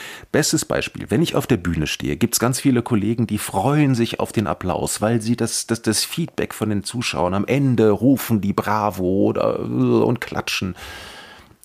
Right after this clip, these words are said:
Ich gehe eigentlich auf die Bühne, weil ich den Prozess bis zu dem Zeitpunkt, wo die Leute klatschen, viel spannender finde.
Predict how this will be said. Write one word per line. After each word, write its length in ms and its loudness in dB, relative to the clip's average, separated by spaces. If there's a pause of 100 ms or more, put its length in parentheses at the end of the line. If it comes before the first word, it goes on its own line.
(240)
Ich 220 0
gehe 160 0
eigentlich 220 -4
auf 100 -6
die 100 0
Bühne, 320 2
weil 120 2
ich 80 -4
den 120 0
Prozess 480 -2
bis 260 -2
zu 140 0
dem 240 2
Zeitpunkt, 540 -2
wo 60 -6
die 80 0
Leute 260 0
klatschen, 380 -2
viel 260 0
spannender 540 -4
finde. 380 -12